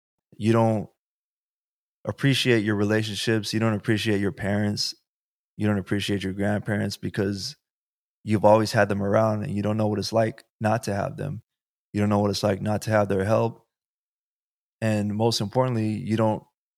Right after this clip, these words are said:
have the life experience to even begin to understand what they've gone through or what they're currently gone through, going through in that moment.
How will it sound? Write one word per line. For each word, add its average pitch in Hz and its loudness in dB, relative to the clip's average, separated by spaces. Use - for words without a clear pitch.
have 110 2
the 104 0
life 107 2
experience 110 -4
to - -8
even 101 -4
begin 113 2
to 110 2
understand 107 -2
what 104 0
they've 120 4
gone 104 0
through 104 -4
or 117 4
what 104 -2
they're 110 -2
currently 104 -2
gone 107 -4
through, 107 -8
going 104 -2
through 104 -6
in 104 -2
that 95 0
moment. 101 -6